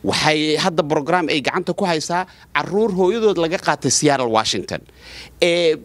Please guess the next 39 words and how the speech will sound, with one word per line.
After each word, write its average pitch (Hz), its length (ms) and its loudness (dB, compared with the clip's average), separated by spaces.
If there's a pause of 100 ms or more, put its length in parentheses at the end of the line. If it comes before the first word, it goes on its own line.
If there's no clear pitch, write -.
(160)
halkan 190 380 2
loo 156 180 4
soo 151 200 2
bedelay. 101 380 0 (320)
Waxaa 165 360 -2
carruurteed 190 440 0
la 214 120 2
wareegtay 175 400 0
kuwa, 170 200 2 (120)
ee, 139 120 0
Children's 156 460 2
Services 123 560 0
carruurta 123 380 -2 (340)
ama 117 200 2 (200)
Child 151 240 0
Protective-ka - 580 0 (240)
ayaa 143 260 2
la 165 140 2
wareegeen 151 380 0
oo 147 60 0
hooyadii 165 380 2
waxay 143 220 -2
ka 156 120 -4
dhigeen 127 300 0
unfit 165 300 0
mother. 104 280 0 (760)
Marka 208 380 4
iyadii 180 400 4
yaa 151 140 2
case-kii 175 460 0
hadda 151 280 2
la 170 140 2
soo 226 180 2
wareegtay, 214 440 0 (440)
waxay 156 360 2
hadda 170 360 0
aan 156 180 0
wadnaa 151 460 0
inay, 180 260 2